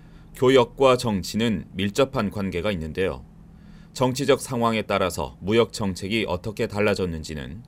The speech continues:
조선시대 대일 관계만 봐도 알 수 있습니다. 조선은 세종 때 부산포 등 세 개 항을 열고 일본과 합법적인 교역을 시작했습니다.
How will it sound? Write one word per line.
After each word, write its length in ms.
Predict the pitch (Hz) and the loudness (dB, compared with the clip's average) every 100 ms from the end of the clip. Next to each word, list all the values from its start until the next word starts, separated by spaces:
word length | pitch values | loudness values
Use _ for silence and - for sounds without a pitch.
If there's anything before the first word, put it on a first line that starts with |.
| - | -20
조선시대 680 | - 107 113 110 104 95 69 | -4 -2 0 -2 0 -2 0
대일 280 | 101 107 110 | 0 0 0
관계만 500 | 110 101 95 87 82 | -2 0 0 -2 -4
봐도 340 | 87 80 71 - | -6 -6 -8 -4
알 180 | 92 90 | -4 -2
수 140 | 98 | -4
있습니다. 540 | 76 - 73 73 - - - - - - - - - - - - - - | -6 -8 -8 -10 -10 -14 -20 -20 -20 -20 -20 -20 -20 -20 -20 -20 -20 -2
조선은 560 | 123 139 156 156 95 | 0 2 2 0 -4
세종 440 | - 139 135 143 139 | -6 -2 0 0 0
때 260 | 90 76 - | -2 -2 -8
부산포 480 | 117 135 127 - 110 | -4 -2 -2 -2 -2
등 240 | 123 117 | -2 -4
세 180 | - 131 | -6 -2
개 100 | 131 | -2
항을 340 | 127 120 113 | 0 0 0
열고 440 | 92 82 82 90 - - | 0 0 0 -2 -2 -8
일본과 580 | 104 104 110 95 78 - | -4 0 0 0 -4 -4
합법적인 720 | 127 - 117 - 95 85 71 | -6 -2 -2 0 -4 -4 -4
교역을 420 | 107 104 98 92 | 0 2 2 0
시작했습니다. 920 | - - 104 - 85 - 69 71 64 | -2 -2 -2 -2 -6 -6 -8 -8 -10